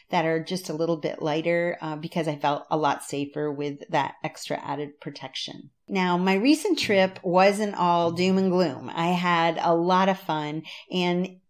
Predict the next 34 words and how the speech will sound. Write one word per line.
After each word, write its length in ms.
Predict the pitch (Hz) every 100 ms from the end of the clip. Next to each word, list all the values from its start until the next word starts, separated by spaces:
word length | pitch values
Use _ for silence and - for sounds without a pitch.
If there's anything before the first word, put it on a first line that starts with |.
| _ _ _
we 240 | 190 226 240
learned 360 | 240 269 277
to 100 | 262
live 420 | 196 220 208 190
with 300 | 190 190 180
the 80 | 180
covid 340 | 190 175 170 170
restrictions. 640 | 180 - - - 151 156
It 160 | 185 -
was 420 | 180 196 185 - - _
just, 480 | 226 226 220 - - _ _ _
this 240 | 196 202 220
is 100 | 196
the 80 |
way 500 | 196 190 190 196 190 190
it 100 | 196
is 320 | 185 165 160
now 260 | 165 156 165
to 140 | 170
travel, 640 | - 156 156 156 160 156 - -
uh, 140 | 170 156
post-covid. 960 | - 180 165 - - 156 147 - 180
The 220 | 180 175 170 - -
procedures 480 | 233 226 269 247 240
and 140 | 220
policies, 840 | - 196 196 190 - 190 190 190 180
we 200 | 175 165
abided 480 | 165 190 208 196
by 180 | 190 185
them 460 | 185 180 175 180 180
and 320 | - 147 151
we 120 | 156 156
accepted 560 | - - 214 214 196
them 340 | 190 180 180